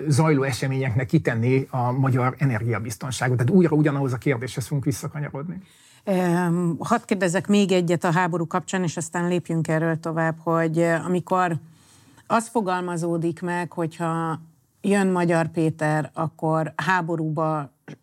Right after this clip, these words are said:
Speaker 2: nemhogy sodorja, hanem önként és dalolva, ö, a brüsszelitákhoz csatlakozva,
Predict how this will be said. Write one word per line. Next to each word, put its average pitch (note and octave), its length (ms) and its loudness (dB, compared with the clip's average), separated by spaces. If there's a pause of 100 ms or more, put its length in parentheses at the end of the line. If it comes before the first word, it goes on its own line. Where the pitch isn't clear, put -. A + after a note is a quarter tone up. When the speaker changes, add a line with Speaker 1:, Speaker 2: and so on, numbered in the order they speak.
(120)
Speaker 2:
nemhogy A3 340 4
sodorja, F3+ 600 0
hanem F#3+ 560 -2
önként F#3 420 2
és E3+ 140 2
dalolva, E3 840 2 (320)
ö, E3 400 4
a D#3 540 2 (640)
brüsszelitákhoz F3+ 1160 2
csatlakozva, D#3+ 1080 0